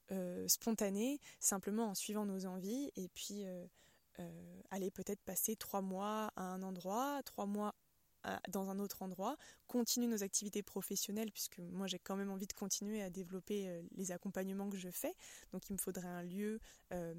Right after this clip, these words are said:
dans lequel je puisse avoir du temps pour moi, où je puisse, euh, euh, bah voilà, créer, euh, créer mes, mes séances, que je puisse, euh,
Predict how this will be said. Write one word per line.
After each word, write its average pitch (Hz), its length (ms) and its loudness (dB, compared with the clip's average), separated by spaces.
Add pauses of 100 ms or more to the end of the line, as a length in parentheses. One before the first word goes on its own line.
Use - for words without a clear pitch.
(100)
dans 175 100 -2
lequel 196 220 -2
je 185 80 -4
puisse - 240 2
avoir 185 180 -2
du 165 100 -10
temps 170 160 -8
pour - 200 -12
moi, 233 460 -2
où 190 80 -4
je 175 120 -6
puisse, - 440 0
euh, 175 120 -4 (460)
euh, 175 680 -10 (1300)
bah 190 120 -2
voilà, 254 260 0
créer, 226 480 2
euh, 190 160 -2
créer 214 400 -2
mes, 185 320 -2 (460)
mes 185 260 -2
séances, 240 600 6 (260)
que 196 100 -6
je - 100 0
puisse, - 340 8
euh, 190 100 0